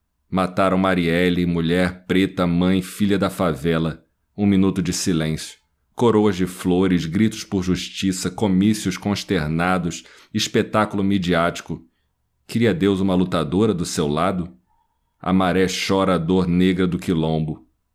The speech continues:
Feminicídio, L G B T fobia, extermínio da juventude negra, intolerância, de onde veio a bala? Vai pra qual estatística?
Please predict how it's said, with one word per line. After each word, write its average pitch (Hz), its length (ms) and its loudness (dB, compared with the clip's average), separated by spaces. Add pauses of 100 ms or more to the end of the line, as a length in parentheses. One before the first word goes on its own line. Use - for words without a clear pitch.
Feminicídio, 95 1000 -2 (320)
L 95 200 0
G 95 160 0
B 90 100 2
T 92 140 -2
fobia, 87 720 0 (240)
extermínio 98 580 2
da 92 100 2
juventude 90 540 -2
negra, 90 340 2
intolerância, 90 800 0
de 87 100 0
onde 117 200 2
veio 98 240 2
a 82 80 2
bala? 82 500 0 (260)
Vai 107 220 0
pra 110 140 0
qual 110 260 0
estatística? 87 960 -4